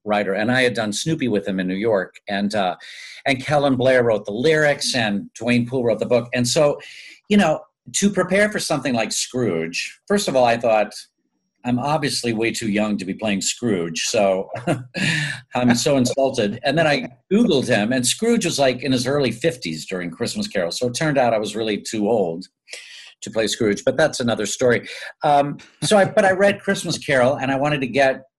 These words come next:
you know, I just wanted to get the background of Scrooge, and I, I don't know that I've ever read Christmas Carol. I think I just watched the Mister Magoo version or something.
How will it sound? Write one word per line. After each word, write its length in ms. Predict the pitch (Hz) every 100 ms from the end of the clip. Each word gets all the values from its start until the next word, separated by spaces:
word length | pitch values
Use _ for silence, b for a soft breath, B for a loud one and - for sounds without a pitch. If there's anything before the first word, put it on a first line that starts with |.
| _ -
you 100 | 160
know, 140 | 139
I 80 | 123
just 240 | 127 147 151
wanted 200 | 151 131
to 60 |
get 180 | 123 131
the 60 | 123
background 460 | 131 131 131 123
of 80 | 117
Scrooge, 400 | - 160 151 127
and 240 | 120 120 120
I, 220 | 135 117 _ -
I 260 | 139 131 113
don't 220 | 98 107 110
know 160 | 110
that 100 | 104
I've 160 | 101 104
ever 220 | 110 117
read 260 | 113 156 -
Christmas 460 | - 104 - -
Carol. 400 | - 92 78 76
I 100 | 80
think 180 | 82 101
I 60 | 95
just 240 | 95 -
watched 520 | 92 95 92 - - - b b
the 80 | 117
Mister 320 | 113 - -
Magoo 480 | 101 98 117 127 131
version 460 | 80 78 - 80 73
or 60 |
something. 520 | 76 107 104 - 80